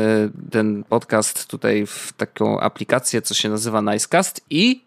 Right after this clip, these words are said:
to oznacza, że o-, następny odcinek zrobimy na żywo. To znaczy, że ci, którzy będą sobie siedzieli w domku i będą o tej samej godzinie, co my nagrywamy, to będą mogli nas słuchać na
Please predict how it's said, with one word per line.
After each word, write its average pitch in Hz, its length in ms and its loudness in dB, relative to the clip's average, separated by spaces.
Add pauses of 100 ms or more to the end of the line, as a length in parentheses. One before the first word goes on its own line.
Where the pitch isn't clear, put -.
(120)
to 143 120 4
oznacza, 147 420 2
że 127 280 2
o-, - 120 -4
następny 143 420 0
odcinek 160 460 0 (340)
zrobimy 135 560 2 (320)
na 117 160 4
żywo. 127 320 2
To 113 120 -6
znaczy, 110 280 -2
że - 280 -2
ci, - 160 -4
którzy 107 280 -6
będą 104 240 -4
sobie 92 220 -4
siedzieli 104 360 -2
w 98 60 -12
domku 120 380 0 (160)
i 110 80 0
będą 123 220 4
o 120 60 4
tej 143 120 0
samej 175 240 4
godzinie, 190 520 4
co 165 140 2
my 165 180 4
nagrywamy, 147 540 2
to 131 100 -2
będą 160 340 2
mogli 139 200 2
nas 117 200 0
słuchać 123 360 -2 (160)
na 185 320 2